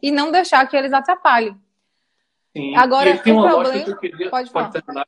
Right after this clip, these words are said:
Speaker 2: pode terminar que eu
Speaker 1: Não,
Speaker 2: vou
Speaker 1: pode
Speaker 2: falar.
Speaker 1: falar. Por favor.
Speaker 2: Não, porque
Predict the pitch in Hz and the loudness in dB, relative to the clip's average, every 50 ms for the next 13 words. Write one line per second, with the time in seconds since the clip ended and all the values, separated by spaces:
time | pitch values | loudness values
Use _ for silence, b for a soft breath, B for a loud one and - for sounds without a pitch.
0 | _ _ - 185 190 185 175 160 156 156 165 160 330 349 359 - 349 330 320 330 | _ _ -8 -6 -6 -4 -4 -8 -6 -8 -10 -10 -8 -10 -8 -6 -6 -6 -6 -4
1 | 330 302 285 294 285 - _ _ _ _ _ _ _ - - 320 330 339 330 330 | -6 -6 -6 -6 -10 -14 _ _ _ _ _ _ _ -14 -8 -6 -6 -2 0 0
2 | 233 240 233 - 220 | 0 0 0 -4 -6